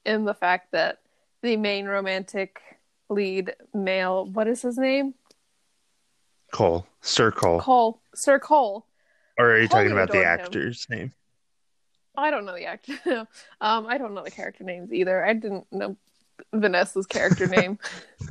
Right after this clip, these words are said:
Speaker 1: So.
Speaker 2: Brooke.
Speaker 1: Yeah. <laughs> I referred to her niece as Brooke, and then I'm like,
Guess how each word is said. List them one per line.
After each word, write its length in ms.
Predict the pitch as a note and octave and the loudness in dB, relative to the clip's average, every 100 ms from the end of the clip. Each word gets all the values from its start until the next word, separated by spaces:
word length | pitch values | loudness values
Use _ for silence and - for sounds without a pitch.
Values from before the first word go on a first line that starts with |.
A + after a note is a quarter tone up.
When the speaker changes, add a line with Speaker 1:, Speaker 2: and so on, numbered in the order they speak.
| - - - - _ - | -6 -4 -4 -8 _ -2
Speaker 1:
So. 260 | - G#3+ - - - _ _ _ C3 | 2 2 0 -18 -20 _ _ _ -14
Speaker 2:
Brooke. 540 | A#2 A2 G2 A2+ - C#5 - _ - - - - _ - - | -2 2 4 2 0 -6 -8 _ -12 -10 -10 -14 _ -20 -4
Speaker 1:
Yeah. 340 | A3 G3 G3+ A3+ _ - D4+ | 4 6 6 2 _ -8 -6
<laughs> 340 | F4+ _ - | -6 _ -2
I 100 | B3 | -2
referred 380 | B3 C#4+ C4+ C4+ | -2 -4 -6 -6
to 80 | C4+ | -6
her 140 | A#3 | -6
niece 300 | G3 G#3 A3 | -8 -10 -8
as 140 | A3 G#3 | -8 -4
Brooke, 340 | A3+ A3 - | -2 -2 -4
and 100 | G#3+ | -12
then 80 | G3+ | -10
I'm 100 | G3 | -10
like, 160 | G3 | -10